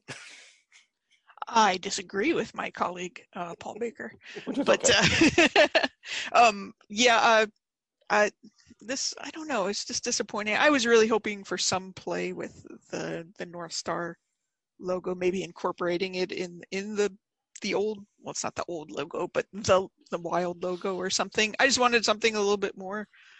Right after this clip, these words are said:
Speaker 2: The, the color combination is, is great. It looks, it looks so good compared to so many of these just on a,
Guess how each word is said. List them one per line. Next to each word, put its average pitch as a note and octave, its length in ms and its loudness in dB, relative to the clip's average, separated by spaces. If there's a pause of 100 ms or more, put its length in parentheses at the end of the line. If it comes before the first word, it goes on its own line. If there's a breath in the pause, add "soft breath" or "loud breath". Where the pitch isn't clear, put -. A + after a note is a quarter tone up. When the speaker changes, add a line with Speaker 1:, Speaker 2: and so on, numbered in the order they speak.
(240 soft breath)
Speaker 2:
The, A3 320 4
the G#3+ 80 4
color G#3 400 4
combination E3 580 -4
is, D#3+ 320 -2
is E3+ 160 -2
great. - 400 -2
It F3+ 120 -4
looks, - 360 -8 (120)
it - 120 0
looks - 280 0
so F#3+ 180 2
good F3 300 0
compared F#3 400 -4
to F#3+ 100 -6
so - 180 0
many F#3+ 300 -4
of E3+ 140 -8
these E3 300 -4
just - 260 -6 (180)
on F3 160 -8
a, - 80 -10